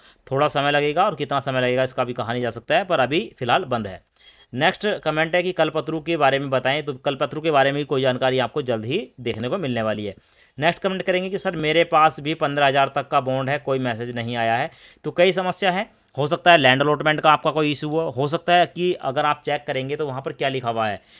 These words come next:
कोई और प्रॉब्लम हो सकती है, हो सकता है किसी भी प्रॉब्लम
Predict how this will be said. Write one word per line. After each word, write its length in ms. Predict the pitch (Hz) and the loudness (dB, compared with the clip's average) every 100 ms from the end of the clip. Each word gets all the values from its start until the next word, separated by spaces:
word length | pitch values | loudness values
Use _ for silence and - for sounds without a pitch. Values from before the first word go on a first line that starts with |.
| _ | _
कोई 140 | 147 143 | -2 0
और 140 | 151 | 0
प्रॉब्लम 300 | 160 160 160 | 0 0 0
हो 120 | 143 131 | -2 -6
सकती 280 | 135 147 | -8 -4
है, 160 | 151 160 _ _ _ - | -4 -4 _ _ _ -8
हो 80 | 143 | -6
सकता 240 | 175 190 | -4 -2
है 60 | 190 | -2
किसी 220 | 165 185 | -6 -6
भी 80 | 180 | -6
प्रॉब्लम 380 | 170 139 143 | -4 -4 -4